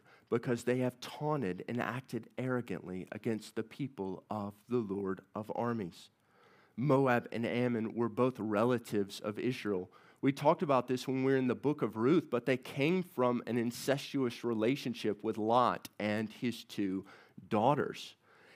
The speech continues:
And so the Lord says in Deuteronomy two nine, he says that he has favor on these people.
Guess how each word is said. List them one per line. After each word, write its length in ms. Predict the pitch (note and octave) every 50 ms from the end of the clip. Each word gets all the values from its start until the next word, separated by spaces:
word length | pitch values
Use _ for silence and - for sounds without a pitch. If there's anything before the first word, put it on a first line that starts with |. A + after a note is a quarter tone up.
| _
And 120 | - C3 C3+
so 480 | C#3 - - D#3+ D3+ D3 C#3+ C3 - -
the 140 | B2 B2+ B2+
Lord 280 | B2 B2+ C#3 E3+ G3 -
says 320 | - - C#3 C#3 C#3+ C#3+
in 200 | - - A#2+ C3
Deuteronomy 640 | A2+ A#2+ C3 C#3 C3+ C3+ C#3 C3+ C#3 C#3+ C#3 C3+ B2
two 320 | - - - - D3 D3+ C#3
nine, 340 | A#2+ A#2+ D3+ F3+ E3 C#3
he 140 | B2 B2 D3+
says 260 | C#3 - E3 D#3+ D#3+
that 140 | - C3+ -
he 200 | - - E3+ F3+
has 220 | F3+ D3+ C#3+ C#3+ -
favor 640 | - - - C#3 D3 G3+ G#3 - E3 C3+ A#2 - -
on 300 | - B2 C#3 C#3+ C#3 C#3+
these 240 | B2+ C3 B2+ - -
people. 540 | - - - F#2+ G#2+ G#2 - F2+ D#2+ -